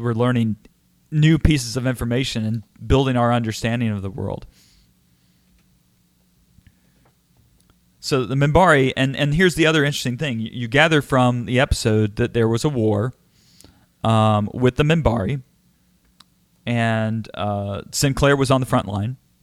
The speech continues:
and something happens, and he has this, uh, s-, blackout moment where he, he doesn't know anything else that happens, but he says, "They had us.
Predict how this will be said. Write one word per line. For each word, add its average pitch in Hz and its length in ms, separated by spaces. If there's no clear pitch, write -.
and 117 420
something 170 380
happens, 135 720
and 113 200
he 120 120
has 120 280
this, 120 340
uh, 110 360
s-, - 340
blackout 135 480
moment 104 320
where 117 160
he, 117 240
he 117 80
doesn't 120 300
know 120 180
anything 120 320
else 113 220
that 104 100
happens, 104 440
but 113 180
he 117 80
says, 123 260
"They 117 140
had 135 340
us. - 380